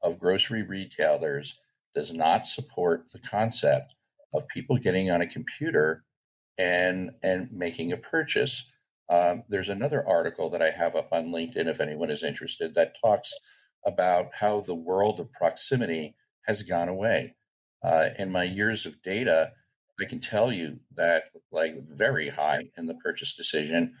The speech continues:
was, "How far away is that store from me?" Well, in e-commerce, now that distance is measured in inches between finger and king-, and keyboard.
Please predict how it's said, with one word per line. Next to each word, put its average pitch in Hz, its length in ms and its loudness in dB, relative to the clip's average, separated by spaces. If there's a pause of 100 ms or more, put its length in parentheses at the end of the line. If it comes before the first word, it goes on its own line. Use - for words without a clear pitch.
(220)
was, 104 140 -8
"How 151 220 -2
far 135 320 2
away 98 280 2
is 71 160 -2
that 71 160 0
store 98 360 0
from 67 260 -8
me?" 65 160 -12 (600)
Well, 92 320 2
in 101 200 -2
e-commerce, 139 800 0 (300)
now 113 480 2
that 90 200 0
distance - 360 -4
is - 180 -8
measured 87 320 0
in 76 120 -2
inches 82 340 4
between 76 360 -4
finger 90 360 0
and 135 180 2
king-, 127 300 4
and 85 220 -8
keyboard. 78 480 -2